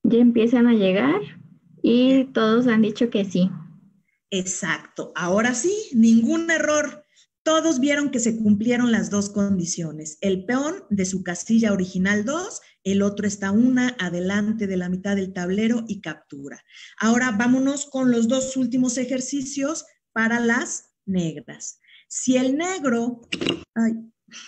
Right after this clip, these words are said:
Speaker 2: <laughs> Un segundo. Si el negro mueve este peón aquí, ¿el peón blanco puede capturar al paso? Esa es mi primer pregunta.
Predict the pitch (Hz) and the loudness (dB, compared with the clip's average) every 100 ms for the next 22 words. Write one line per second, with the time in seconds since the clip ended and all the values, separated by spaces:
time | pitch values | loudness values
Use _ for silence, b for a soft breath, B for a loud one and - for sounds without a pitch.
0 | B _ 233 220 202 208 _ _ _ _ | B _ 0 2 -4 -8 _ _ _ _
1 | _ _ _ _ _ _ _ _ 220 226 | _ _ _ _ _ _ _ _ 4 6
2 | 220 185 220 262 233 226 B B B B | 6 2 2 2 2 -2 B B B B
3 | B - 240 254 254 277 370 415 339 302 | B -2 2 4 4 2 2 0 2 2
4 | 285 311 339 294 247 - - 277 294 - | 2 2 2 2 0 -2 -4 -2 -2 -4
5 | 254 - 262 269 254 - 190 190 294 339 | -2 0 2 2 2 0 -4 -2 -2 -2
6 | - _ _ _ _ _ _ _ - 220 | -6 _ _ _ _ _ _ _ 0 2
7 | 214 247 311 302 277 277 285 277 247 226 | 2 0 0 2 2 2 0 -2 2 2
8 | 185 - - _ _ 240 269 262 247 - | 2 -4 -16 _ _ 0 2 2 0 -2
9 | 202 - 202 202 190 170 - 220 - 330 | -4 0 2 2 2 0 0 0 -2 -6
10 | - _ _ - 202 202 196 185 185 170 | -16 _ _ -8 -6 -2 -2 -2 -2 -4
11 | 175 180 190 233 370 359 | -4 -6 -4 -4 -4 -8